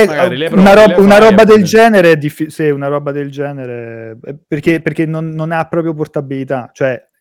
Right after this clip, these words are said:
Speaker 1: ed è il
Speaker 2: Mm.
Speaker 1: paradosso di questa roba qui, che, sai, Steam Deck ti, cioè, durano talmente poco come batteria,
Speaker 2: Eh.
Speaker 1: ma soprattutto per farle durare un po' di più devono essere dei mattoni tipo questo, non ti ci entra nello zaino, cioè non sai come, oppure lo metti nello zaino ma porti solo quello, cioè di-, comincia a diventare talmente scomodo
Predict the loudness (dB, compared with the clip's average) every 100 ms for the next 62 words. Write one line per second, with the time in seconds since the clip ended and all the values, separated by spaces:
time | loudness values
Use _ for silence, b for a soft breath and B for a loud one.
0 | _ -2 0 0 0 0 -2 -4 -8 -6
1 | -8 -6 -10 -8 -10 -10 -10 -10 -10 -12
2 | _ -20 _ -14 -14 -14 -10 -10 -10 -14
3 | -18 _ -10 -6 -6 -4 -6 -8 -10 -8
4 | -6 -6 -10 -14 -14 -16 -14 -16 -16 -20
5 | b b _ -8 -6 -4 -4 -4 -6 -6
6 | -10 -6 -4 -4 -2 -4 -4 -6 -4 -4
7 | -4 -4 -6 -10 -10 -10 -8 -6 -8 -6
8 | -4 -4 -4 -8 -4 -4 -4 -4 -6 -6
9 | b b _ _ -8 -6 -6 -4 -4 -4
10 | -6 -6 -8 -8 -8 -10 -10 -14 -14 -4
11 | -2 -2 -4 -2 -2 -4 -2 -2 0 2
12 | 2 0 -4 -4 -4 -6 0 0 0 -2
13 | -4 -2 -4 -4 -8 -6 -4 -2 -2 -4
14 | -6 -6 -6 -10 -8 -6 -8 -4 -4 -2
15 | -4 -4 -6 -4 -6 -6 -8 -4 -4 -6
16 | -10 -10 -10